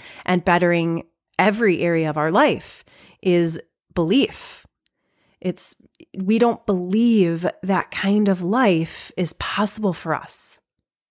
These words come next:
We work on this deeply throughout my entire program. The fact that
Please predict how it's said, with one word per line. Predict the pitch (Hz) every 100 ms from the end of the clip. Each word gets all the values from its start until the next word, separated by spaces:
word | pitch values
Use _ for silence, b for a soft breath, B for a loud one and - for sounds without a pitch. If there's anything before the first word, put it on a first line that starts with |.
| _ b b b b b b -
We | 220
work | 240 233 254 -
on | 190 185 185 180 185 - 180
this | 185 170 - - 180 165
deeply | 190 196 214 - 175 151 147 170 - _ _ _
throughout | _ - 233 214 202 202 - _ _ _
my | 190 175
entire | 165 165 - 214 170 117
program. | - 208 180 135 - - _ _ _ _ _
The | 208
fact | 196 202 220 - -
that | 202 175 -